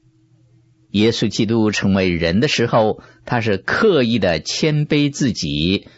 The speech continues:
顺服父神至高旨意的。但是人并不是这样，人其实是十分渺小的，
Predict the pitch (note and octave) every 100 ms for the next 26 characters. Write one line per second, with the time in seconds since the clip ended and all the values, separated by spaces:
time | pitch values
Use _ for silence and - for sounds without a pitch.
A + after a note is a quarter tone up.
0 | _ _ _ - - E3 A#2 F2+ - D#2+
1 | E2+ F#2+ - - F#3+ G#2+ D2+ - F2 G2
2 | G#2+ - D3 A2+ F2+ A#2 A#2 G#2+ G2+ -
3 | C2+ D#2 G#2+ - D#2 - _ _ _ -
4 | - _ _ _ _ _ E3+ E3+ D#3 G#2+
5 | F2 D#2+ F2+ B2+ C#3 A#2+ E2+ F2+ - F2
6 | G#2 D2 C#2+ - _ _ _ _ _ _
7 | F#2 G#2+ A2+ D3+ - - G2 B2+ - F#2
8 | G#2 G#2+ - - A#2 - - F#2 A#2+ D3
9 | C#3 F2+ D#2+ - - - -